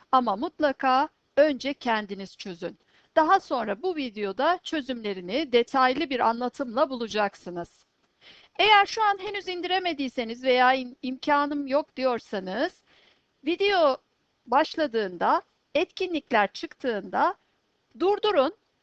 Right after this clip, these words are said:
Önce kendiniz yapın. Cevapları açmadan önce kendiniz yapın. Sonra cevapları benimle birlikte kontrol edin. Bana ve kanalıma destek olmak isterseniz şimdiden teşekkürler.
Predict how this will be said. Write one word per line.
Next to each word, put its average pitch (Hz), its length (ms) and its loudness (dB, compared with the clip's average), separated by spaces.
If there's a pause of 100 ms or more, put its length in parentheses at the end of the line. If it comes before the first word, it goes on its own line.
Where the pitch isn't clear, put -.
(120)
Önce 403 260 0
kendiniz 349 600 -2
yapın. 240 440 -2
Cevapları 240 560 2
açmadan 220 520 -2
önce 202 260 -8
kendiniz 233 600 -4
yapın. 226 400 -4 (300)
Sonra 392 460 0
cevapları 269 560 0
benimle 247 360 -2
birlikte 202 400 -4
kontrol 233 480 -4
edin. 180 300 -8 (2000)
Bana 392 340 2
ve 349 100 0
kanalıma 359 520 2
destek 330 360 -4
olmak 285 300 0
isterseniz 240 920 -2 (140)
şimdiden 262 800 0 (180)
teşekkürler. 202 800 -4